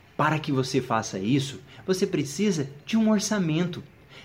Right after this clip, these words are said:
Você precisa que um orçamento te mostre onde você está gastando o seu dinheiro, quais são as despesas que estão pesando mais, quais são as despesas que podem ser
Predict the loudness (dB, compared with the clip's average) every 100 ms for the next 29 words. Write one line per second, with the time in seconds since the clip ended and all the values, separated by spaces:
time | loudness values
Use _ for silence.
0 | -8 -2 0 0 0 0 0 2 2 2
1 | 2 0 2 4 2 2 0 2 2 4
2 | 2 2 2 0 -2 0 4 4 4 4
3 | 4 4 0 0 -2 -2 -2 -2 0 0
4 | 0 0 0 2 0 -2 -8 -20 -20 -20
5 | -4 2 2 2 0 0 -2 -6 2 4
6 | 4 0 -4 -4 0 0 2 2 0 0
7 | -2 -2 -4 -4 -6 -8 -14 -16 -20 -8
8 | 0 0 2 0 0 -2 0 0 2 -4
9 | -6 2 4 4 2 2 0 0